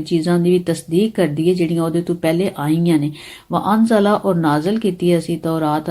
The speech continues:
تورات، وَالْإِنْجِيلَ، اور انجیل۔ یعنی کہ اللہ تعالیٰ نے تورات اور انجیل جڑی ہے، وہ بھی اللہ تعالیٰ نے نازل کیتی ہے۔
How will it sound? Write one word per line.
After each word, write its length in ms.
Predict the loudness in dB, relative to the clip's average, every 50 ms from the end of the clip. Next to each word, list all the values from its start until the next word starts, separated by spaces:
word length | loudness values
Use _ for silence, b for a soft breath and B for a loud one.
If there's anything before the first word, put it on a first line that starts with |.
| -6 -4
تورات، 360 | -4 -4 -2 -2 -2 -2 -2
وَالْإِنْجِيلَ، 760 | -2 -2 0 0 0 0 -2 -2 -4 -2 0 0 2 0 0 0
اور 100 | -2 -2
انجیل۔ 460 | -2 -2 -4 -4 -4 -4 -4 -4 -6 -8 B B B B B B B B
یعنی 220 | -2 0 2 2 2
کہ 80 | 2
اللہ 160 | 2 2 2 2 0
تعالیٰ 220 | 0 0 0 0 0
نے 120 | 0 -2 -4 -6 -6 -4
تورات 480 | -2 0 2 2 2 2 2 0 -2 -4
اور 180 | -4 -2 -2
انجیل 440 | 0 -2 -2 -2 -2 0 0 0 0
جڑی 280 | 0 0 0 0 0 -2
ہے، 60 | -2 -2
وہ 80 | -2 -2
بھی 100 | -2 -4 -4
اللہ 200 | -4 -2 0 0 0 0
تعالیٰ 220 | 0 0 0 0
نے 80 | 0 0
نازل 340 | 0 -2 -2 -4 -4 -6 -6
کیتی 480 | -6 -8 -10 -10 -8 -8 -6 -4 -4
ہے۔ 80 | -6